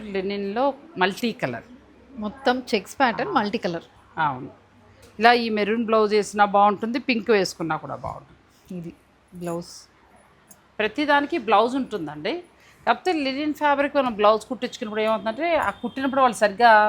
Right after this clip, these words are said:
Speaker 1: మడిచి సరిగ్గా కుట్టకపోతే ఇలా పిగులుతూ ఉన్నట్టుగా కనిపిస్తుంది. So అందుచేత టైలర్ని చెప్పండి, సరిగ్గా చెప్పి కుట్టించుకుంటే బాగుంటుంది. లేదు అని అనుకుంటే హాయిగా అలా ఉంచేసి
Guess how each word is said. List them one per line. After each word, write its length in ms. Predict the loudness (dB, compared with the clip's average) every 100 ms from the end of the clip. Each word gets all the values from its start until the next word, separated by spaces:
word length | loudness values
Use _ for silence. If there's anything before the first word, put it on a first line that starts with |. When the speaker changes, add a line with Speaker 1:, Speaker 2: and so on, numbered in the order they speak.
| 2 -8 -4
Speaker 1:
మడిచి 280 | -4 -4 -6 -4
సరిగ్గా 180 | -4 -4
కుట్టకపోతే 540 | -6 -4 -4 -4 -4 -6 -8 -20 -6
ఇలా 80 | -4
పిగులుతూ 460 | -2 -2 -2 0 -2
ఉన్నట్టుగా 300 | -2 -4 -2
కనిపిస్తుంది. 640 | 2 2 0 -12 -16 -18 _ _ _ _
So 60 | 2 2
అందుచేత 280 | 2 -6 2 6
టైలర్ని 440 | 6 6 0 -4 -4 -4
చెప్పండి, 440 | 0 0 0 -2 -2
సరిగ్గా 220 | -2 -2 -6
చెప్పి 160 | -8
కుట్టించుకుంటే 500 | -10 -10 -12 -6 -2
బాగుంటుంది. 680 | 4 6 4 0 -8 -8 -8 _ _ _ -6 4
లేదు 280 | 6 6 4
అని 100 | 2
అనుకుంటే 320 | 2 -2 0 2
హాయిగా 280 | 2 2 0
అలా 100 | 0 0
ఉంచేసి 540 | -4 -8 -6 -6 -8